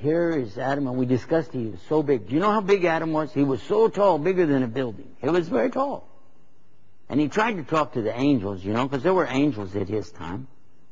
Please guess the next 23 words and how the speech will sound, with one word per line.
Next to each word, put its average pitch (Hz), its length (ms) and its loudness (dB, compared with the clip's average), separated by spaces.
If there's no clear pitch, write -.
But 135 140 -2
they 247 100 6
were 254 140 4
busy. 226 420 0
They 127 100 2
were 135 60 2
always 139 340 2
worshiping 123 500 -2
Allah. 113 520 2
Maybe 131 440 4
he 135 100 0
would 123 180 -2
talk 123 260 0
to 127 40 -4
them 123 160 0
and 120 80 -2
he'd 113 140 -4
go, 117 80 2
"Yeah, 113 160 0
yeah, 110 240 -6
whatever," 117 500 0
and 110 180 -2
then 110 360 -4